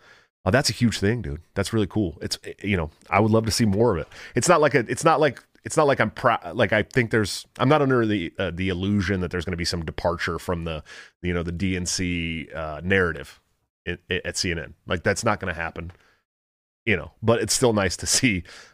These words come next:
uh, some of their people get a little bit of a, a wake-up call, you know? So, let's see what else we got. Outlaw Barber, man, you just became a member for two months, brother. You got that nice icy blue, uh, B T C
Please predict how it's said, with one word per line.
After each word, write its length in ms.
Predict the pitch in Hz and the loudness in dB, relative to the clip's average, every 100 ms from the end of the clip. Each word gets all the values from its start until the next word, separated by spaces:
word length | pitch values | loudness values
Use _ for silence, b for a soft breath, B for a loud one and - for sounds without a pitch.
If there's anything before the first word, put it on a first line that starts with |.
| - | -4
uh, 240 | 87 90 | -2 -2
some 240 | - - 107 | 0 0 2
of 40 | |
their 120 | 101 | 0
people 260 | - 104 98 | 0 -2 -2
get 140 | 92 | -4
a 40 | 85 | -2
little 200 | 92 107 | -2 -2
bit 160 | 101 | -2
of 120 | 78 | -4
a, 160 | 76 76 _ _ _ _ _ _ | -6 -8 _ _ _ _ _ _
a 60 | 87 | 0
wake-up 320 | 92 95 - | 0 0 -4
call, 280 | - 78 78 | -4 -4 -6
you 80 | |
know? 140 | 78 85 _ _ | -6 -8 _ _
So, 280 | - 73 80 _ _ _ B B B B _ | -12 -10 -12 _ _ _ B B B B _
let's 120 | - | -14
see 100 | - | -8
what 100 | 78 | -6
else 160 | 69 71 | -6 -8
we 60 | - | -8
got. 220 | 60 - | -8 -6
Outlaw 260 | - 98 101 | -2 2 4
Barber, 340 | 92 98 95 | 4 4 4
man, 260 | 92 92 90 | 2 2 2
you 80 | 90 | 0
just 120 | 90 | -4
became 240 | 92 101 | -4 -2
a 60 | 87 | 0
member 240 | 85 90 | 0 0
for 140 | 87 82 | -2 -4
two 300 | - 165 180 | 0 2 6
months, 320 | 175 156 113 | 6 4 2
brother. 320 | - 117 120 | 4 4 4
You 100 | 131 | 2
got 160 | 113 113 | 2 4
that 140 | 107 | 4
nice 300 | 98 107 - - | 4 2 2 -2
icy 380 | 104 113 - 107 | 0 0 2 2
blue, 560 | 98 110 107 104 104 - | 4 4 4 4 0 0
uh, 220 | 98 90 | 2 2
B 200 | 82 104 | 2 0
T 200 | 95 98 | 0 -2
C 500 | 87 - 104 101 98 | -2 0 0 0 -2